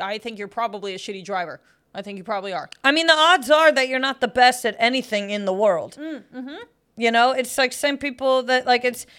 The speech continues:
Speaker 2: and it's not a big deal if you're doing it on the side, but I would argue that anything that any of us do on the side
Speaker 1: Yeah, is not
Speaker 2: you know,
Speaker 1: our
Speaker 2: our
Speaker 1: forte.
Speaker 2: Yeah.
Speaker 1: Yep.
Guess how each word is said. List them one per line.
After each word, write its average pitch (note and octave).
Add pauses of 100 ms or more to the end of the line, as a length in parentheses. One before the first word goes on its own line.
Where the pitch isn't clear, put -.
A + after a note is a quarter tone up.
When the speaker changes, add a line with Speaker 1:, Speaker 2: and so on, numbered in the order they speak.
(140)
Speaker 2:
and C#4
it's D4
not E4+
a D4
big B3
deal F4
if C#4+
you're C4
doing C4+
it C#4
on C4+
the A#3+
side, D#4+ (480)
but C#4
I C4
would B3+
argue B3+ (100)
that A3+ (520)
anything C4+
that A3
any C4+
of A3+
us G3
do A#3+
on A3+
the G3
side A3+
Speaker 1:
Yeah, G#3 (280)
is A3+
not A3+
Speaker 2:
you A3+
know, A3
Speaker 1:
our G#3+
Speaker 2:
our G#3+
Speaker 1:
forte. A3+ (140)
Speaker 2:
Yeah. B3+ (680)
Speaker 1:
Yep. -